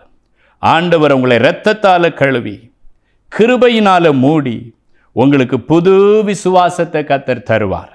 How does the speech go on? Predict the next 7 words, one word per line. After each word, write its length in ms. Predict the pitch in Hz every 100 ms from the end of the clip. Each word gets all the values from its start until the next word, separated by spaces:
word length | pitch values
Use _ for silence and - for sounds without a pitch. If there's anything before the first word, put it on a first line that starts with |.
| _ _ _ _ _ _ _ _
அதுக்கப்புறம் 760 | - 120 147 165 160 190 180 170
உங்க 140 | 160
வாழ்க்கையில 800 | 131 123 170 170 147 131 123 104 92 95 _ _ _ _
நிறைய 640 | - 113 143 165 185 208 220
ஆசீர்வாதங்களை 840 | 208 196 - 196 180 170 170 160 147
பெற்றுக்கொள்ள 600 | 143 139 143 139 131 127
முடியும். 500 | 120 113 110 101